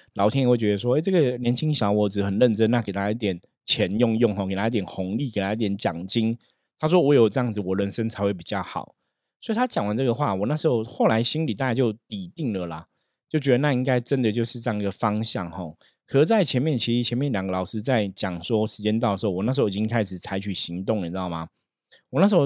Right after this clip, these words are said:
就已经觉得说，那我就出来找一个，吼，做一个象棋占卜的工作室，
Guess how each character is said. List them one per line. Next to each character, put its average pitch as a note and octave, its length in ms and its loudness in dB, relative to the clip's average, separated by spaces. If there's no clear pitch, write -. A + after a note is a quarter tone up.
就 C#3+ 220 2
已 G2+ 80 -6
经 A#2+ 280 -2
觉 G#2 160 -2
得 G#2 120 0
说， A2+ 300 -2
那 C3 140 -4
我 F#2 160 -4
就 A2 200 -2
出 - 160 -8
来 G2 140 -2
找 F2+ 280 -6
一 G2+ 60 -8
个， F#2 380 -6
吼， F#2+ 260 -6
做 B2 160 0
一 A#2 40 4
个 A2 100 2
象 B2 220 -2
棋 G2 100 -8
占 A#2 200 0
卜 A2+ 80 -2
的 F#2 100 -6
工 A2+ 240 -2
作 G#2+ 200 0
室， G2 340 -6